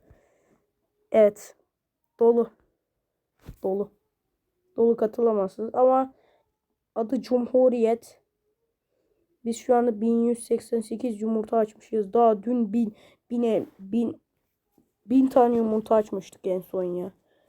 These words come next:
Dün ama. Yirmi beş elmas. Yirmi beş elmas almışız.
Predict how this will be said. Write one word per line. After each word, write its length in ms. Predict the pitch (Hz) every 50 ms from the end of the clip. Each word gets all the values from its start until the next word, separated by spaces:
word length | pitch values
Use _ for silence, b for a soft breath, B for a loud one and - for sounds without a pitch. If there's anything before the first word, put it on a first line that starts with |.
| _ _ _
Dün 180 | - 233 240 214
ama. 280 | 185 170 175 175 - - _ _ _ _ _
Yirmi 300 | 220 226 226 226 226 220
beş 220 | 220 233 233 226 -
elmas. 380 | 190 185 190 190 180 175 175 - _ _ _ _ _ _ _ _ _ _ _ _ _ _
Yirmi 180 | - 190 196 190
beş 180 | 165 156 -
elmas 360 | - 185 185 185 175 170 - 185
almışız. 360 | 175 180 180 175 _ _